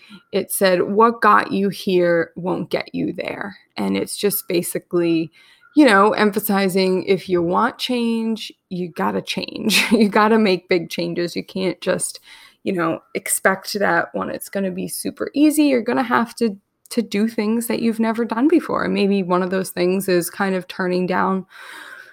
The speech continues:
turning down some, some foods and some events, and maybe turning down some, some friends at some point if they're not really respecting, um, your decisions. Because remember, you're doing this to better your life.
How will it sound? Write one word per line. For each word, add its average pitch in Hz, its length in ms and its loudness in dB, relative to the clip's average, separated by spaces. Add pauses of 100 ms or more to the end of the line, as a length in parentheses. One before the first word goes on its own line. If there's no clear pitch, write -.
(160)
turning 226 340 6
down 208 240 6
some, 202 380 0 (180)
some 214 320 -2
foods 208 560 0
and 190 160 -8
some 190 360 -2
events, 190 640 0
and 202 160 -2
maybe 196 560 -2
turning 190 440 -2
down 180 600 -2 (100)
some, 180 640 -4
some 190 260 -8
friends 294 360 6
at - 160 0
some 175 220 -2
point 175 300 -4
if 175 140 -8
they're 190 140 -4
not 180 200 -2
really 180 240 -2
respecting, 175 840 -6 (800)
um, 175 300 -2
your 185 200 0
decisions. 190 640 0
Because 190 420 -2
remember, 208 400 4
you're 196 200 0
doing 233 340 2
this 208 240 0
to 185 120 -4
better 190 380 0
your 175 260 0
life. 240 520 0